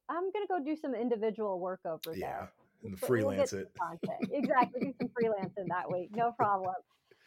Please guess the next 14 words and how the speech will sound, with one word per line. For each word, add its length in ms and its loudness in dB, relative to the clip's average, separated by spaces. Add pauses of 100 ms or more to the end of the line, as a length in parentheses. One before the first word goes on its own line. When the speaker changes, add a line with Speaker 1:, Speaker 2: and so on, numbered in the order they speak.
(160)
Speaker 1:
But 140 12
hey, 300 10
all 220 12
in 100 6
all, 180 12
I, 320 8
I 140 10
was 260 8
excited 800 2 (220)
to 80 -6
cover 340 2
the 100 -4
draft, 580 2
as 280 2